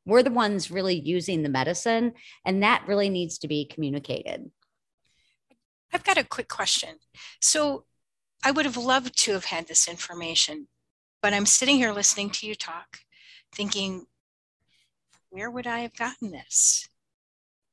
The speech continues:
Speaker 2: You know, where would I have known to go?"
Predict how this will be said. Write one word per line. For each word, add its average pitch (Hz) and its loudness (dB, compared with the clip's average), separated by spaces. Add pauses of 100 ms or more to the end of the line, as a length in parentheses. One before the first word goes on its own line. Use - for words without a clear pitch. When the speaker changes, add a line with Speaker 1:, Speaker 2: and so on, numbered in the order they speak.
(300)
Speaker 2:
You 190 -6
know, 185 -6
where 226 -2
would 226 -4
I 196 2 (1700)
have 202 -2
known 214 0
to 262 -4
go?" 196 -4